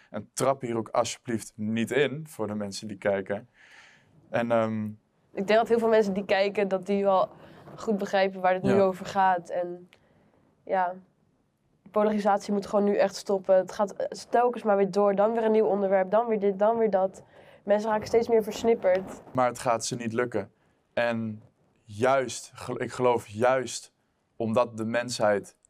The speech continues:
Speaker 1: nu begint in te zien dat we één zijn, proberen ze ons te verdelen op alle vlakken mogelijk, omdat het systeem en hun spelletje en hun kaartenhuis instort. Ja.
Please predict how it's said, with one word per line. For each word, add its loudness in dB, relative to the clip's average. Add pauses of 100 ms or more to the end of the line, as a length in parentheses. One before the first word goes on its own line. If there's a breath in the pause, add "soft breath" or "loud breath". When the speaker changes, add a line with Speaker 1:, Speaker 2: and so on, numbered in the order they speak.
(200)
Speaker 1:
nu -4
begint -6
in -10
te -8
zien -8 (600)
dat -2
we -4
één -2
zijn, -10 (260)
proberen -2
ze -8
ons -8
te -12
verdelen -2 (120)
op -16
alle 0
vlakken -6
mogelijk, -2 (500)
omdat -2
het -10
systeem -2 (400)
en -4
hun -4
spelletje -2
en -6
hun -6
kaartenhuis -4 (200)
instort. -10 (1800)
Ja. -14